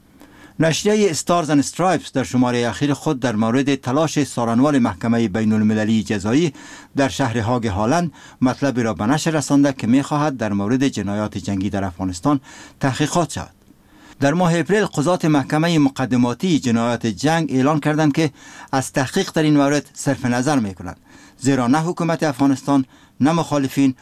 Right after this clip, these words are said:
و نه هم حکومت امریکا در این بخش حاضر به کمک هستند. اما سارنوال این محکمه می‌گوید به خاطر تامین عدالت این تحقیقات باید انجام شود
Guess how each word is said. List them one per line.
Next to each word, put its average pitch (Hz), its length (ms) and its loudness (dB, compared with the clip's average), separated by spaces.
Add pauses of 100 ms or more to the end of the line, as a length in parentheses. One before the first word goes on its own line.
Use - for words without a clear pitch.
(160)
و 123 100 0
نه 170 100 2
هم 170 260 0
حکومت 127 380 -2
امریکا 104 480 -2 (260)
در 120 100 -2
این 104 160 2
بخش 117 280 -4
حاضر 101 300 -2
به 113 100 -4
کمک 151 320 0
هستند. 87 260 -10 (560)
اما 196 260 4
سارنوال 151 520 2
این 185 120 0
محکمه 123 420 0
می‌گوید 151 440 2
به 139 100 -2
خاطر 180 360 0
تامین 160 420 2
عدالت 135 560 0
این 143 140 2
تحقیقات 117 500 -4
باید 104 420 -2
انجام 107 340 0
شود 175 380 -2